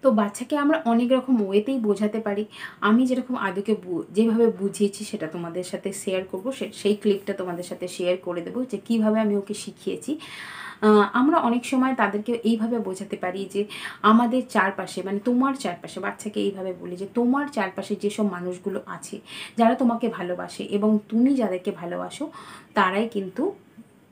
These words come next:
তোমার জন্য safe। এরকম অনেক সময়ও দেখা গেছে যে শুধুমাত্র বাইরের পরিবেশ নয়, বাড়ির পরিবেশেও বাচ্চারা অনেক সময় molest হয়। বাচ্চাদের বাড়ির, বাড়ির অনেকেও, আম, বাচ্চাদের সাথে খারাপ ব্যবহার করে,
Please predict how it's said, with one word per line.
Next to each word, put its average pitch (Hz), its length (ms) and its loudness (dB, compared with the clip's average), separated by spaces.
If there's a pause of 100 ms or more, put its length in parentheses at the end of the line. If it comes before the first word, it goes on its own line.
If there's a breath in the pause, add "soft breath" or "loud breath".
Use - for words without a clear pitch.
(420)
তোমার 180 260 0
জন্য 190 300 -2
safe। 185 300 -6 (420 loud breath)
এরকম 285 320 4 (100)
অনেক 294 220 4
সময়ও 330 380 4
দেখা 240 300 0
গেছে 220 420 0
যে 220 120 -2
শুধুমাত্র 311 560 2
বাইরের 202 420 2
পরিবেশ 220 500 0
নয়, 220 80 2
বাড়ির 196 440 2
পরিবেশেও 226 1300 0
বাচ্চারা 202 400 4
অনেক 202 260 -2
সময় 202 200 0
molest 196 420 0
হয়। 196 140 -2
বাচ্চাদের 208 880 -2 (300)
বাড়ির, 202 460 2 (180)
বাড়ির 202 420 0
অনেকেও, 226 520 0 (540 loud breath)
আম, 190 560 0 (100)
বাচ্চাদের 202 460 0
সাথে 185 240 -6
খারাপ 180 320 -8
ব্যবহার 185 340 -4
করে, 185 300 -4